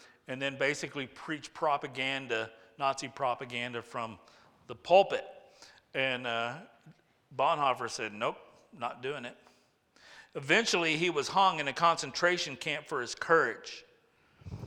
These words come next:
And he looked ahead at his reward and bore the reproach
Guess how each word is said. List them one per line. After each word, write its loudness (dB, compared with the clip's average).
And -6
he 0
looked 2
ahead 4
at 2
his -6
reward 2
and -8
bore 0
the -4
reproach -6